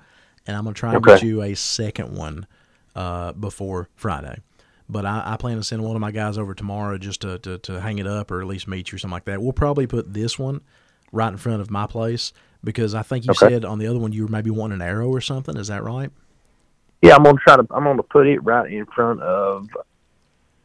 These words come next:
Speaker 2: Community Trust Bank as you're coming out of the tunnel.
Speaker 1: Yeah, past
Speaker 2: All the way
Speaker 1: K F C.
Speaker 2: south.
Speaker 1: Yeah.
Speaker 2: Yeah.
Speaker 1: Okay.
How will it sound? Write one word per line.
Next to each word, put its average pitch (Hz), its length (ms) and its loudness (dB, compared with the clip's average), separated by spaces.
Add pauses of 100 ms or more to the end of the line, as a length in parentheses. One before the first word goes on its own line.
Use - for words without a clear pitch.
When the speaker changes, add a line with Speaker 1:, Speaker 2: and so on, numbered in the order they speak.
(1120)
Speaker 2:
Community 135 380 2
Trust 120 280 10
Bank 110 300 6
as 101 80 0
you're 101 100 2
coming 113 260 4
out 110 120 6
of - 0 -
the 104 180 2
tunnel. 123 220 4 (200)
Speaker 1:
Yeah, 220 160 4
past 143 240 2
Speaker 2:
All 117 40 8
the 117 60 8
way 120 80 12
Speaker 1:
K 113 40 12
F 110 40 2
C. - 120 0
Speaker 2:
south. 120 140 10 (220)
Speaker 1:
Yeah. 120 200 0 (180)
Speaker 2:
Yeah. - 120 -2
Speaker 1:
Okay. 98 260 -4